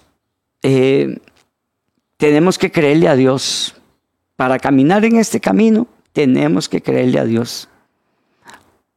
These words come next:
Así es que usted debe caminar día a día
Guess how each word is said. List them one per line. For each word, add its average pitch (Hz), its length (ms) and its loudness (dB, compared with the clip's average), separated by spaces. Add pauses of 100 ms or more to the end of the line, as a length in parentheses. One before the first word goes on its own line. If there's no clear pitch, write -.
(340)
Así 151 340 0
es 175 140 -6
que 214 360 0 (1160)
usted 208 420 2
debe 226 280 4
caminar 147 800 0 (420)
día 170 440 2
a 131 80 0
día 175 360 0